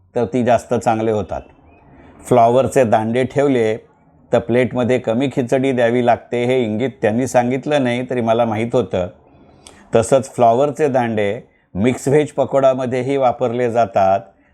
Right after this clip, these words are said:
आणि अशा फ्लॉवरच्या दांड्यांना मस्त चिकन मसाला चोपडून तळले जातात आणि ते बिअरबरोबर चकणा म्हणून दिले जातात, हेही मला माहिती आहे. खिचडीत घालायचं नाही असं नाही, त्याचे हे इतर उपयोग जास्त पैसे देऊन जातात.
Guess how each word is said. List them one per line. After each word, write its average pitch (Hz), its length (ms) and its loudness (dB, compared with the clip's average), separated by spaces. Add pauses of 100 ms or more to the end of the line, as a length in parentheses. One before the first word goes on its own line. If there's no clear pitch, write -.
आणि 113 160 -2
अशा 113 280 0
फ्लॉवरच्या 123 580 0
दांड्यांना 123 520 0
मस्त 117 340 -6
चिकन 131 380 -2
मसाला 120 460 2
चोपडून 120 540 -4
तळले 131 360 0
जातात 104 480 2 (280)
आणि 120 260 -2
ते 139 100 2
बिअरबरोबर 120 720 0
चकणा 113 440 -4
म्हणून 131 320 -2
दिले 113 280 0
जातात, 110 400 2 (320)
हेही 120 280 2
मला 123 280 2
माहिती 95 440 -6
आहे. 90 100 -8 (380)
खिचडीत 135 500 0
घालायचं 107 720 -2
नाही 175 220 -6
असं 185 320 -2
नाही, 110 380 -2 (260)
त्याचे 120 320 2
हे 131 240 -2
इतर 117 260 0
उपयोग 123 500 0
जास्त 120 320 -2
पैसे 113 440 -2
देऊन 107 340 -2
जातात. 95 480 -2